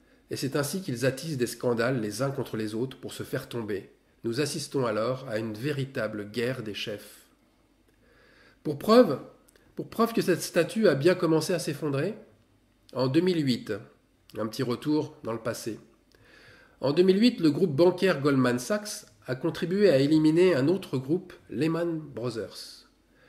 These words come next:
parce qu'il lui faisait de l'ombre et il l'empêchait de croître encore plus. Goldman Sachs ne se souciait pas des conséquences sur les populations. Une enquête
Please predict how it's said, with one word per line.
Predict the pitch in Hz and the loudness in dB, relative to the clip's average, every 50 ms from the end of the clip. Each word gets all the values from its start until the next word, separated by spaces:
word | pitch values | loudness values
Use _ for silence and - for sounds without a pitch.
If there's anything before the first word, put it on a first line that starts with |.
| _ - - - _ _ - | _ -20 -20 -20 _ _ -4
parce | 151 143 139 | -4 -4 -4
qu'il | - - 190 | -4 -2 -2
lui | 185 190 | 0 0
faisait | 180 - 185 170 185 175 | 2 2 4 4 4 4
de | 160 160 | 4 4
l'ombre | 147 143 131 127 127 131 139 - - - _ _ _ _ _ _ - | 4 4 2 2 0 -2 -6 -8 -12 -18 _ _ _ _ _ _ -2
et | 131 | 0
il | 135 131 | 2 2
l'empêchait | 131 139 135 135 143 131 135 160 147 | 2 2 2 0 -2 -2 -2 -2 -2
de | 131 | -2
croître | 123 - - 147 147 143 - 139 | -2 -2 -4 -6 -8 -6 -6 -6
encore | 131 143 127 - | -6 -6 -8 -8
plus. | - 127 110 104 107 - - - - _ _ _ _ _ _ _ _ _ _ _ _ _ _ _ _ _ _ _ _ _ _ _ _ _ _ _ _ _ _ _ _ _ _ - | -8 -10 -10 -10 -10 -14 -20 -20 -20 _ _ _ _ _ _ _ _ _ _ _ _ _ _ _ _ _ _ _ _ _ _ _ _ _ _ _ _ _ _ _ _ _ _ -8
Goldman | - 117 113 107 107 104 101 | -4 -4 -2 0 -2 -4 -4
Sachs | - - 143 151 156 - - | -4 -4 -4 -4 -6 -6 -8
ne | 107 104 | -6 -8
se | 104 - 107 | -6 -8 -10
souciait | - - 101 - - 101 | -12 -12 -12 -10 -10 -10
pas | - - - 151 170 | -10 -8 -8 -8 -8
des | 160 120 110 | -8 -8 -10
conséquences | - - 110 - - 110 - - 110 110 107 | -8 -8 -8 -8 -8 -8 -6 -6 -6 -6 -6
sur | - - 107 | -8 -8 -8
les | 104 | -8
populations. | 104 - 98 - 107 101 101 - - - 98 104 - - - - - _ _ _ _ _ _ _ _ _ _ _ _ _ _ _ _ _ _ _ _ _ _ _ _ _ _ _ _ | -8 -8 -10 -8 -6 -6 -6 -6 -6 -8 -10 -12 -14 -18 -20 -20 -20 _ _ _ _ _ _ _ _ _ _ _ _ _ _ _ _ _ _ _ _ _ _ _ _ _ _ _ _
Une | - 139 170 | 0 2 4
enquête | 180 180 180 - 254 254 254 254 - - - | 4 4 4 4 4 4 2 0 -8 -14 -16